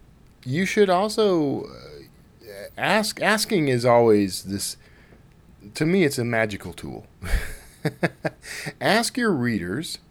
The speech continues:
how things are going. How are the book, how, how are you liking the books? Take that feedback and learn from it. So if someone says to you, "Well, you know, I like the books, but there's a lot of typos." All right, well, there's an area to focus on. You gotta get better editing.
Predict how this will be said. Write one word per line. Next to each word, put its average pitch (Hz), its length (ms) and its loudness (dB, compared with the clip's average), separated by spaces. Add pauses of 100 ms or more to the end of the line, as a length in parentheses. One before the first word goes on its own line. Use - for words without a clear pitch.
(640)
how 135 240 2
things 156 260 0
are 160 60 0
going. 208 420 -2 (720)
How 190 60 -2
are 254 100 -2
the 233 80 0
book, 156 220 2
how, 170 320 0
how 214 260 0
are 233 60 2
you 185 120 4
liking 127 500 2
the 85 40 -8
books? - 400 -16 (560)
Take 160 240 2
that 139 220 6
feedback 95 520 -2
and 95 140 -6
learn 117 200 -4
from 78 240 -10
it. - 140 -14
So 117 120 -2
if 113 80 -2
someone 190 300 2
says 165 260 0
to - 100 -8
you, 123 140 2
"Well, 123 80 2
you 147 120 -2
know, 160 120 -2
I 151 60 2
like 202 280 0
the - 60 -6
books, 123 240 -2
but 110 160 -4
there's 113 260 0
a 104 40 -4
lot 95 200 0
of 87 80 -10
typos." - 600 -10 (680)
All 113 60 -2
right, 113 200 0
well, 113 140 2
there's 170 240 0
an 131 80 -4
area 87 300 -4
to 82 80 -10
focus 80 400 -10
on. 92 160 -6
You 101 80 -4
gotta 104 180 -2
get 98 160 -4
better 80 260 -8
editing. 67 420 -14